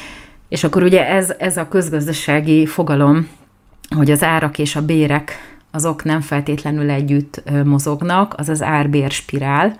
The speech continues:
És ugye itt nálunk az van most, hogy az ára, a, a bérünknek a reál értéke, tehát hogy mennyit tudunk megvásárolni belőle,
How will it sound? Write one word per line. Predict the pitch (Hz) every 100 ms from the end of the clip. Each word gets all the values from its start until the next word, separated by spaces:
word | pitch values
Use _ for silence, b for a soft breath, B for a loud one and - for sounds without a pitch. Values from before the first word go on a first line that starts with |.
| B B B B B B B
És | 160 165
ugye | 180 185
itt | 185 190
nálunk | 185 156 165 180
az | 165 143
van | 143 151 160
most, | 165 214 220 -
hogy | - 165 156 151 -
az | 156 156
ára, | 160 190 131
a, | 160 156 156
a | 156
bérünknek | 180 196 156 147 156 147
a | 156
reál | 165 143 143
értéke, | 147 - 196 190 190
tehát | 143 147
hogy | 151
mennyit | 165 160 147
tudunk | 151 151 143 139
megvásárolni | 147 151 127 139 156 143 139 143
belőle, | 151 143 143 143 151 202